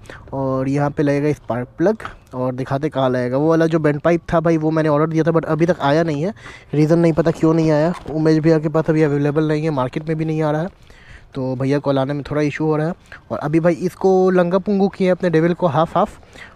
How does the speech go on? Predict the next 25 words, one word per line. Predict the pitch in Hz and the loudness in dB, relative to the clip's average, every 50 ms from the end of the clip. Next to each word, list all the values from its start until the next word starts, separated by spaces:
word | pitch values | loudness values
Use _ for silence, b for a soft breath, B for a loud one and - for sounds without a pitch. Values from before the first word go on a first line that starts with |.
| B - | B -8
और | 120 123 123 127 135 143 | -6 -4 -4 -2 0 2
ये | 143 151 | 2 2
देखो | 147 147 143 131 143 | 2 2 -2 -2 -4
भाई | 139 - 160 160 165 | -2 0 2 2 2
अपना | 156 156 170 | 2 0 -2
full | 156 - 175 165 | -2 0 0 2
मेहनत | 160 160 156 - | 2 2 0 0
कर | - 151 | -2 -2
रहा | 147 - | -4 -2
है। | - 147 175 | -2 0 0
अरे | 185 175 | 0 0
भाई | 160 139 147 156 | 0 0 -2 -2
देख, | 143 147 160 147 | -2 -4 -6 -6
देख | 160 175 160 147 | -8 -8 -8 -10
इसको, | 170 - - 190 - - - - - - _ - - 180 | -10 -6 -6 -8 -6 -6 -10 -12 -12 -16 _ -18 -8 0
निगाहें | 185 185 180 190 196 202 247 254 | 2 2 4 4 4 4 4 4
देखो | 226 247 247 254 | 4 2 2 4
भाई, | 247 269 269 214 170 B B B B B B B | 4 4 4 2 0 B B B B B B B
निगाहें | - 185 190 220 214 240 269 240 | 2 4 4 4 4 4 4 2
देख | 277 277 | 2 4
रहे | 285 311 | 4 4
हो, | 311 302 220 165 135 - | 4 4 4 2 0 2
हवस | - 190 196 220 208 - | 2 4 4 4 4 4
से | - 214 | 4 4
भरी, | 185 170 165 160 147 | 4 4 4 2 0